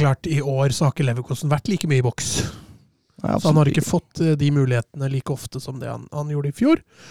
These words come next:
Speaker 1: Men det bør jo egentlig ikke fargelegge en klassespiss, sånn voldsomt i hvert fall.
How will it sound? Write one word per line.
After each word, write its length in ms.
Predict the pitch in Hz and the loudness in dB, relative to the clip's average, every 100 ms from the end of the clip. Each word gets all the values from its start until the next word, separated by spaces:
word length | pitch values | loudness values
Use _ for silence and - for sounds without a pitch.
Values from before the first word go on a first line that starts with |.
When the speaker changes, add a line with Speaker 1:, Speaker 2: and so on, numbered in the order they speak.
| - - - _ | -20 -20 -20 _
Speaker 1:
Men 420 | 180 175 170 170 | 0 2 4 2
det 220 | 160 165 156 | 4 4 6
bør 200 | 143 156 | 6 6
jo 60 | |
egentlig 380 | 208 147 151 165 | 4 2 0 -2
ikke 120 | 160 | 0
fargelegge 420 | 170 143 131 123 135 | 0 0 -2 -4 -2
en 80 | 135 | -2
klassespiss, 720 | 139 139 - 170 - 120 - | -4 -6 -8 -10 -8 -10 -6
sånn 340 | 143 139 127 - | -4 -4 -6 -4
voldsomt 360 | 160 123 - - | -2 -2 -4 -10
i 40 | |
hvert 120 | - | -16
fall. 160 | - | -20